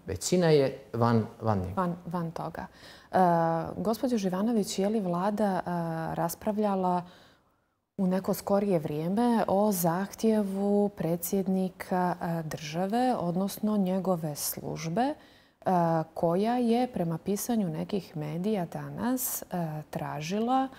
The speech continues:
Speaker 2: auto, službeno auto sa sjedam-, sj-, sedam sjedišta koje bi, kako je procijenjeno, koštalo oko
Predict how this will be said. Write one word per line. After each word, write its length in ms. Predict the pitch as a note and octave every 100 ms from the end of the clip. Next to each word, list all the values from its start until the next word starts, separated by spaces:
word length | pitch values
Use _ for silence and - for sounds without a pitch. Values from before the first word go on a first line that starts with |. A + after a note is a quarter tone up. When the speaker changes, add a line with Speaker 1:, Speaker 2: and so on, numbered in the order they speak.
| - - - - -
Speaker 2:
auto, 800 | E3 F3 G#3 - - - B3+ B3+
službeno 560 | - G3+ G#3 A#3 G#3+ -
auto 400 | F3+ G#3+ A3 A3+
sa 240 | - A#3+
sjedam-, 440 | A3 - G3+ F#3+ D3+
sj-, 240 | - -
sedam 360 | - - A#3 D3+
sjedišta 760 | - E3 E3 G#3+ B3 - C4 -
koje 260 | - F#3+ G#3
bi, 100 | G#3+
kako 300 | F#3+ G3+ F#3
je 40 |
procijenjeno, 600 | - E3 F#3+ A3 G#3+ F#3+
koštalo 540 | E3+ F3+ F#3 - F#3 E3+
oko 280 | F#3 F3+